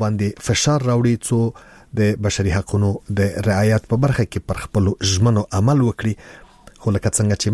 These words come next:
مخکې مو په خبرونو کې واورېدل، دا شیبه د افغانستان او انګلند ترمنځ د کرکټ لوبه روانه ده. دا لوبه د نړیوال جام، د کرکټ د شل اووریز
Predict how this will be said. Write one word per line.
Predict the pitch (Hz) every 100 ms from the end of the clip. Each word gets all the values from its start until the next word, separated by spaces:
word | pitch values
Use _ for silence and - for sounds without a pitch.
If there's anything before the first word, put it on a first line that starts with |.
| 135
مخکې | -
مو | 110 98 -
په |
خبرونو | 104 95 101 101
کې | -
واورېدل، | 110 120 120 120
دا | 117
شیبه | 110 117
د | 117 110
افغانستان | - 98 - 110 110 -
او | 104 107 104
انګلند | 101 101 123 120 -
ترمنځ | 104 120 117 - - - - _ 104
د | 104 101 -
کرکټ | 104 - 131 - 101
لوبه | 110 101 95 95 - 98
روانه | 104 135 135 123
ده. | 123 - - -
دا |
لوبه | 101 104 101 101
د | 95 95 95
نړیوال | 98 101 104 104 92
جام، | 107 95 98
د | 101 -
کرکټ | - - - 127 113 107
د | 104
شل | 113 107 -
اووریز | 101 101 113 107